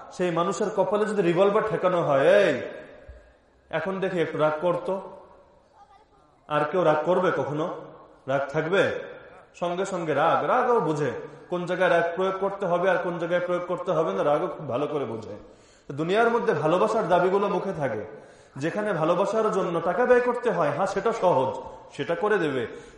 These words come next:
কিন্তু ভালোবাসার জন্য যদি জীবন দিতে হয়, ভালোবাসার জন্য যদি অঙ্গ দিতে হয়, তো তখন গিয়ে পাওয়া যায় আসলেই কে ভালোবাসে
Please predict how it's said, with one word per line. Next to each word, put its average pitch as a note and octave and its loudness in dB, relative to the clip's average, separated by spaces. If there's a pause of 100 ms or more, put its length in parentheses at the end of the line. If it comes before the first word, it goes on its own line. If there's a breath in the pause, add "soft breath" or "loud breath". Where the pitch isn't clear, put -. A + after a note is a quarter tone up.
কিন্তু G3+ -2
ভালোবাসার F3 -2
জন্য F3+ -4
যদি D#3 -4
জীবন E3+ -2
দিতে E3 0
হয়, C#3 2 (180)
ভালোবাসার F#3 0
জন্য D#3+ -2
যদি D3+ -4
অঙ্গ D#3+ 2
দিতে F#3+ 0
হয়, D#3 4 (300 loud breath)
তো D3+ -6
তখন G3 0
গিয়ে F#3+ 2
পাওয়া E3+ 2
যায় C#3+ 4
আসলেই G3 -2
কে F3+ -2
ভালোবাসে C#3 -2